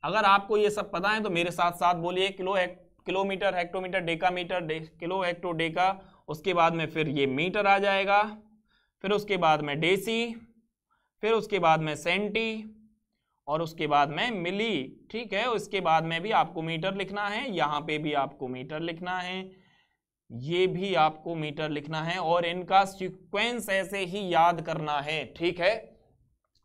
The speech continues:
पन्द्रह दिन अच्छी तरह से बस पढ़ लीजिए, आपका काम हो जाएगा। अगर आपने अभी तक पढ़ाई नहीं की है और आपने पढ़ाई की है तो रिवीजन बस कर लीजिए,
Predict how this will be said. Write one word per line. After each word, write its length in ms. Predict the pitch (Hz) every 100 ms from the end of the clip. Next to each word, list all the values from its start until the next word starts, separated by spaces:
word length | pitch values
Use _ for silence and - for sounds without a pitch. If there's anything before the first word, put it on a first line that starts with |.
| _ _ _ _ _ -
पन्द्रह 340 | 190 226 254
दिन 320 | 214 226 233 - _ _ -
अच्छी 440 | 202 - - 277
तरह 280 | 277 214 202
से 120 | 190 196
बस 180 | 185 190
पढ़ 120 | 190
लीजिए, 380 | 190 185 175 196 208 - _ 165
आपका 320 | 185 185 196
काम 260 | 185 185 196
हो 200 | 175 196
जाएगा। 340 | 185 180 170
अगर 360 | 185 180 170 190
आपने 320 | 175 175 185 202 165
अभी 180 | 165 185
तक 200 | 190 185
पढ़ाई 300 | 165 165 185
नहीं 280 | 160 185 190
की 160 | 180 170
है 160 | 170
और 180 | 156 170
आपने 280 | 170 180 185
पढ़ाई 340 | 175 160 170 175
की 200 | 180 208
है 140 | 208
तो 140 | 220 202
रिवीजन 460 | 156 175 214 247 220
बस 160 | 214
कर 160 | 202 190
लीजिए, 340 | 190 180 196